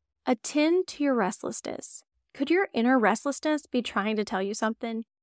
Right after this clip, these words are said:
Do your thoughts and worries follow a pattern? Consider gently inviting them in for a change. Learning to sit with your thoughts and reconnect with your intuition can be especially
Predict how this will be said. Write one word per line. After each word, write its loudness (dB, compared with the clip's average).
Do 0
your 6
thoughts 2
and 2
worries 2
follow 4
a 2
pattern? -2
Consider 4
gently 4
inviting 4
them 0
in -2
for -2
a -4
change. -10
Learning 4
to -4
sit 2
with -2
your 0
thoughts -4
and -2
reconnect 0
with -4
your -2
intuition -2
can 0
be 2
especially -2